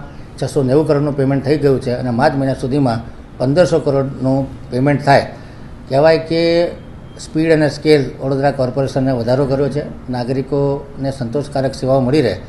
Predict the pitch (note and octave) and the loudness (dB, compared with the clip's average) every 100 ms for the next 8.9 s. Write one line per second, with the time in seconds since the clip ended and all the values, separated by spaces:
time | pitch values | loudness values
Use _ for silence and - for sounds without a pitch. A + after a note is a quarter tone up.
0 | - - - D3 C#3 B2+ C3+ C3+ C3+ C3+ | -18 -18 -6 -2 0 2 2 2 2 0
1 | B2 A#2+ C3+ C3+ C3+ C3 C3+ - - - | -2 0 0 0 2 0 0 -8 -16 -4
2 | C3+ C#3 D3 C3+ B2+ C3 C#3 C#3 - B2+ | 0 4 4 4 2 2 0 -4 -6 -2
3 | C3+ C#3+ B2 B2+ C3+ C3 E3 E3 A2+ G2 | -2 -4 -4 -2 -2 0 2 4 2 0
4 | B2 C3 - - - - C3 D3 F3 F#3 | -4 -10 -14 -18 -20 -12 -8 0 4 4
5 | F#3+ - - - - - - D3 D#3+ C#3+ | 2 -4 -16 -18 -18 -18 -8 -2 0 2
6 | E3+ F3 E3+ E3 D#3+ D3+ D#3 D#3 C#3+ B2+ | 2 2 0 0 -2 0 0 2 2 2
7 | C#3+ C#3 B2 C#3+ C#3 C3+ B2 B2 B2 A2 | 2 0 0 2 0 -2 -4 -4 -4 -2
8 | C3 D3+ - C#3+ C#3+ B2+ C3 C3+ | 0 0 0 -2 -2 -4 0 0